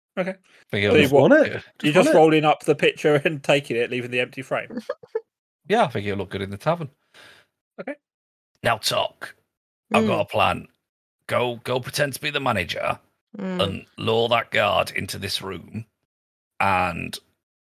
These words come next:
Speaker 2: I'll, I'll chokehold him as well. Uh,
Speaker 4: Okay.
Speaker 2: he's, he's a lucky one 'cause he gets to have a nap on the sofa instead.
Speaker 4: Wait,
Speaker 2: So
Speaker 4: do you need
Speaker 2: I,
Speaker 4: to hide somewhere?
Speaker 2: I'm gonna hide behind the door.
Speaker 4: Okay. Um,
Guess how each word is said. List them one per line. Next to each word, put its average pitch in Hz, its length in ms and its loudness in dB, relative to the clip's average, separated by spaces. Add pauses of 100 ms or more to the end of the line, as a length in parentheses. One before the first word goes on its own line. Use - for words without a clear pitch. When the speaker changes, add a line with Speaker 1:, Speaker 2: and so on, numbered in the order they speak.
Speaker 2:
I'll, 90 240 -2
I'll 92 160 -2
chokehold 90 520 -4
him 87 160 -8
as 87 160 -10
well. 87 240 -6 (760)
Uh, 196 160 0
Speaker 4:
Okay. 160 200 -2
Speaker 2:
he's, 101 280 -6
he's 101 160 -2
a 95 40 -8
lucky 95 220 -10
one 82 140 -10
'cause - 80 -16
he 92 100 -8
gets 90 200 -10
to 92 80 -2
have 85 100 -4
a 85 60 -4
nap 87 240 -8
on 82 80 -8
the 78 80 -14
sofa 90 380 -8
instead. 80 400 -12 (640)
Speaker 4:
Wait, 214 80 4
Speaker 2:
So 180 100 2
Speaker 4:
do 240 100 0
you 240 80 4
need 208 120 6
Speaker 2:
I, - 20 2
Speaker 4:
to 240 100 -4
hide 214 280 2
somewhere? 160 440 -4 (400)
Speaker 2:
I'm 101 80 -2
gonna 95 140 -4
hide 104 200 0
behind 92 260 -4
the 82 60 -12
door. 90 380 -8 (640)
Speaker 4:
Okay. - 420 -8 (640)
Um, 190 400 2